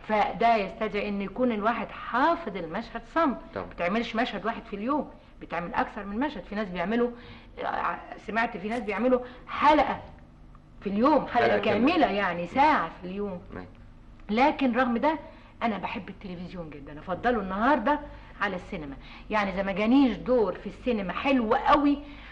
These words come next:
Speaker 1: وحبيته واستخسر إني أنا ما أعملوش، آه، أفضل عليه، آه، مسلسل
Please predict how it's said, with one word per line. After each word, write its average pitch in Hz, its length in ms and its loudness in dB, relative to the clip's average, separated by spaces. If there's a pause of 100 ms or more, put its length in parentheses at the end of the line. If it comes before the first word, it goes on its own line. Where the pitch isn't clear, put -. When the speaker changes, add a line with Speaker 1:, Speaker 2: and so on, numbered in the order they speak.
(180)
Speaker 1:
وحبيته 226 800 2
واستخسر 233 840 0
إني 220 240 0
أنا 269 100 4
ما 226 120 2
أعملوش، 262 420 2 (580)
آه، 208 420 0
أفضل 196 400 0
عليه، 170 480 -4
آه، - 680 -12
مسلسل 175 400 -10